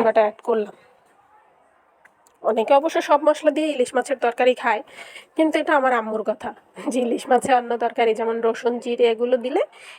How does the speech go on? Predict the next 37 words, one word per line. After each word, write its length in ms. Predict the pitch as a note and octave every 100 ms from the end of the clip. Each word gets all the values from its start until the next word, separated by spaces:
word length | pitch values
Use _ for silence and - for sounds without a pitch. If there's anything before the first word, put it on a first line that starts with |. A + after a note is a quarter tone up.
| - B3
ইলিশ 160 | A3+ -
মাছের 240 | A3 B3 G#3+
ঘ্রাণ 160 | A3 A3 -
থাকে 180 | - F#4+
না। 60 | - - _ _ _ - _ _ _
সেটা 200 | - D#4 D#4+
অবশ্য 180 | D#4+ D#4+ F4+
আমি 80 | E4 E4
যখন 160 | F4+ E4+
শুধু 160 | E4 D4 E4+
ইলিশ 160 | E4+ F4+
মাছ 120 | F4 -
রান্না 200 | D#4+ E4 F4
করি, 160 | G4+ C5 - _ _ _
ভুনা 320 | B3 A#3+ C4 C4
বা 80 | C#4 C4+
ঝোল, 200 | D4+ F#4 C5+ - - _ -
তখন 220 | A3+ A#3+ A3
দেই 140 | A3 G3
না, 80 | G3 - _ _ _ _
কিন্তু 220 | A#3 A3 B3 A#3+
তরকারি 300 | A3 A3 A3+ A#3+
যেহেতু 200 | C4 C4+ C#4
রান্না 200 | C#4 C#4+
করব, 140 | D4+ D#4 C4+
তাই 100 | B3
ভাবলাম 280 | B3 A#3+ B3 A#3
একটু 160 | - A#3 - - - - -
রসুন 220 | A3+ A#3+ A3+
বাটা, 180 | G#3+ A3
জিরে 180 | A#3 A3 A3
গুঁড়ো 160 | A3 A3
অ্যাড 180 | A3 - A3
করে 140 | G#3+ -
দিই। 140 | - _ _ _ _ _ _ _ _ _ _ _ _
যাই 260 | A3+ G#3+ G#3+
হোক, 120 | -